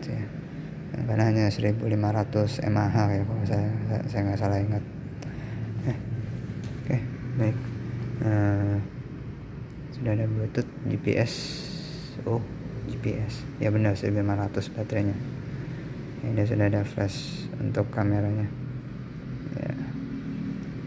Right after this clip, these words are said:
Oke, baiklah. Hmm, demikian dulu video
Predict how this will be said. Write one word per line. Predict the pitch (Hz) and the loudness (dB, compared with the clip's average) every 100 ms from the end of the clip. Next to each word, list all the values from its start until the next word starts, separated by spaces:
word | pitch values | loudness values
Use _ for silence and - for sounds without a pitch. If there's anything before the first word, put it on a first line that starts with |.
| - | -2
Oke, | 127 117 - - | -2 -2 -4 -4
baiklah. | - 110 113 - - - - - - | 0 2 0 0 -6 -6 -8 -8 -6
Hmm, | - 107 101 101 104 104 110 | -2 0 2 2 0 0 0
demikian | 113 110 107 | 0 2 4
dulu | 113 117 | 4 4
video | 107 104 | 4 4